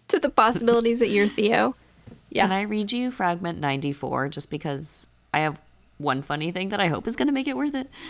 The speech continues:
Speaker 3: Yeah.
Speaker 1: Yes, girl.
Speaker 3: Okay. Fragment ninety-four is apparently the only one that explicitly mentions any type of homosexual encounter.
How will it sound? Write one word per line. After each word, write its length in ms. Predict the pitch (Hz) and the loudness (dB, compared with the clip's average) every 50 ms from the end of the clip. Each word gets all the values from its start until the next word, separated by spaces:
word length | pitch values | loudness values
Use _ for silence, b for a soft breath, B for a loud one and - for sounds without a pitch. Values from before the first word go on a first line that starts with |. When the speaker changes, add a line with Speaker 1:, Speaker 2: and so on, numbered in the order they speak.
| B B B B B B | B B B B B B
Speaker 3:
Yeah. 160 | B - 180 | B -2 2
Speaker 1:
Yes, 460 | 202 208 214 226 269 311 330 311 - - | 4 4 6 6 6 4 4 4 4 4
girl. 420 | - 226 220 214 208 196 185 180 - - - 233 | 4 2 4 4 4 4 4 4 4 2 2 0
Speaker 3:
Okay. 80 | 226 - - - _ | -2 -6 -14 -20 _
Fragment 400 | - - 160 160 170 202 208 208 | -8 -6 -6 -4 -4 -6 -6 -4
ninety-four 640 | 180 175 170 170 175 175 175 - - 143 143 147 147 | -2 -2 -2 -2 -4 -6 -6 -4 -4 -2 -2 -2 -2
is 180 | - 143 143 151 | -4 -6 -6 -6
apparently 540 | 151 - 165 139 143 147 - - 147 147 | -6 -6 -6 -6 -6 -6 -6 -6 -6 -6
the 160 | 143 147 143 - | -4 -4 -4 -4
only 260 | - 139 139 139 139 | -4 -6 -6 -6 -4
one 200 | 135 139 135 131 | -4 -4 -4 -4
that 120 | 139 139 | -4 -6
explicitly 800 | - - - - - - 143 139 135 - - 143 - - 127 131 | -6 -4 -4 -4 -4 -4 -4 -2 -2 -2 -2 -4 -6 -8 -6 -6
mentions 460 | 131 127 135 135 - 135 131 131 135 | -6 -6 -6 -6 -8 -6 -6 -4 -4
any 160 | 127 131 135 | -4 -6 -6
type 280 | 131 - 139 135 139 - | -6 -6 -8 -8 -6 -6
of 340 | 135 131 131 127 135 - _ b b b b b | -6 -6 -6 -8 -10 -14 _ b b b b b
homosexual 540 | - 160 131 139 143 139 131 - - - 151 | -8 -6 -6 -4 -4 -6 -6 -8 -8 -8 -8
encounter. 420 | 131 - - 131 139 - 196 214 | -8 -6 -6 -6 -4 -4 -6 -4